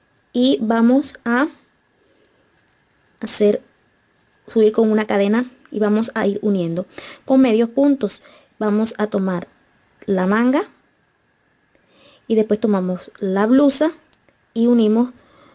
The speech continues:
con un medio punto. De nuevo, tomamos la manga, la blusa, unimos con un medio punto. Tomamos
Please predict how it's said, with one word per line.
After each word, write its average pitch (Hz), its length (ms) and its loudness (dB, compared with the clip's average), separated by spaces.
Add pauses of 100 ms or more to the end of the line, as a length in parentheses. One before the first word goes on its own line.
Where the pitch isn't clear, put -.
(120)
con 220 160 -2
un 196 200 -2
medio 170 260 -4
punto. - 420 -18 (1120)
De 208 100 0
nuevo, 170 280 -2 (640)
tomamos 185 640 -2
la 185 220 -2
manga, 254 460 0 (1600)
la 185 180 -6
blusa, 277 500 2 (600)
unimos 208 320 -2
con 175 220 -6
un 170 180 -8
medio - 300 -14
punto. - 420 -20 (1300)
Tomamos 175 640 -4